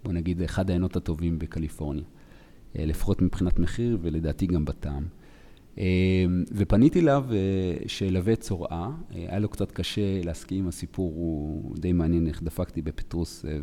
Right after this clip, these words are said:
והצלחתי לשכנע אותו, אה, לבוא לארץ. אה, ומאז הוא מלווה אותנו, ועברו כבר עשר שנים. אה, הוא התחיל, אה, לעבוד איתנו ביולי אלפיים ועשר, קצת לפני הבציר,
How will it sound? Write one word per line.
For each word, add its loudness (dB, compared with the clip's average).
והצלחתי -6
לשכנע 0
אותו, -4
אה, -4
לבוא -4
לארץ. -6
אה, 2
ומאז 6
הוא 10
מלווה 8
אותנו, 2
ועברו 2
כבר -2
עשר 0
שנים. -2
אה, -6
הוא -4
התחיל, -2
אה, 0
לעבוד -2
איתנו -2
ביולי 0
אלפיים -2
ועשר, -6
קצת -8
לפני -6
הבציר, -2